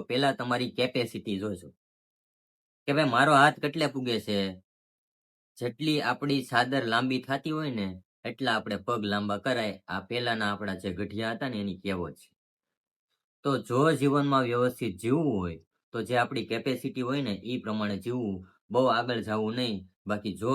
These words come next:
જીવનમાં હેરાન થઈ જાઓ ને તો પછી તમારો કોઈ હાથ પકડશે નહીં, જેમ અત્યારે મારો નથી પકડતા. સમાજ, સંસાર, ઘર, પરિવાર કે મિત્રો તમને કોઈ દસ રૂપિયાએ ઉછીના નહીં આપે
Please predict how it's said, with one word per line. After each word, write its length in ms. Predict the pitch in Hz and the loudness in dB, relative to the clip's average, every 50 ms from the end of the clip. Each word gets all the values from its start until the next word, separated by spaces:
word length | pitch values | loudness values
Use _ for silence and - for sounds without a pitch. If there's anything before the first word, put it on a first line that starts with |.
| 135 123 | 2 0
જીવનમાં 520 | 101 117 123 127 120 120 117 110 95 85 | 0 -2 -4 -4 -4 -2 -2 -2 -2 0
હેરાન 240 | 95 113 123 127 123 - | 0 0 0 0 0 -2
થઈ 180 | 117 139 139 131 | -2 -2 0 0
જાઓ 200 | 143 139 143 139 | 0 0 0 0
ને 100 | 131 120 | -2 -4
તો 120 | 101 113 101 | -4 -6 -6
પછી 240 | - 107 - 117 - | -8 -8 -8 -8 -6
તમારો 240 | 107 110 107 101 98 | -4 -2 -2 -2 -2
કોઈ 320 | - - 104 110 113 107 92 | -4 -4 -2 -2 0 0 0
હાથ 160 | 90 90 90 90 | 0 -2 -4 -6
પકડશે 460 | - 95 - 90 78 - - - 82 85 87 - _ _ _ _ - | -12 -12 -10 -12 -12 -12 -12 -12 -12 -12 -14 -16 _ _ _ _ -10
નહીં, 240 | 85 85 82 69 - _ _ _ _ _ _ - | -8 -8 -8 -8 -12 _ _ _ _ _ _ -6
જેમ 200 | - 123 127 113 107 | -4 -4 -2 -2 -4
અત્યારે 280 | 101 87 - 92 87 85 85 | -6 -8 -8 -8 -6 -6 -4
મારો 160 | 90 92 82 80 | -4 -4 -6 -6
નથી 220 | 78 76 - _ - | -10 -12 -14 _ -18
પકડતા. 400 | 73 - - 69 - - - _ _ _ _ _ _ _ _ - | -18 -18 -20 -20 -20 -20 -20 _ _ _ _ _ _ _ _ -8
સમાજ, 420 | - 123 123 127 127 123 123 120 107 - _ _ _ _ _ _ _ - | -4 -2 0 2 4 4 2 2 0 -6 _ _ _ _ _ _ _ -8
સંસાર, 460 | - 127 123 127 123 - 123 120 110 104 101 - | -4 -4 -4 -2 0 2 2 2 2 2 0 -2
ઘર, 220 | 101 113 120 113 110 | 0 0 0 -2 -2
પરિવાર 460 | - - 120 120 123 113 101 95 85 92 | -4 -6 -6 -4 -2 -2 -2 -2 -2 -4
કે 80 | - 92 | -4 -4
મિત્રો 380 | 95 104 117 - - 85 82 82 - _ _ _ _ _ _ - | -4 -4 -6 -8 -10 -10 -10 -10 -12 _ _ _ _ _ _ -6
તમને 260 | 123 127 131 127 123 113 113 | -4 -4 -2 -2 -4 -4 -4
કોઈ 180 | 113 113 113 101 92 | -4 -4 -2 -2 -2
દસ 200 | 110 123 123 123 - | 0 0 0 0 -2
રૂપિયાએ 420 | 107 117 113 113 120 117 110 107 98 95 - _ _ _ _ | -6 -6 -6 -4 -4 -4 -2 -2 -4 -6 -10 _ _ _ _
ઉછીના 480 | - 131 123 - - 123 104 90 82 82 | -6 -4 -4 -4 -4 -4 -4 -4 -4 -4
નહીં 240 | 87 101 98 85 69 | -4 -4 -4 -6 -8
આપે 200 | 67 - - | -10 -14 -18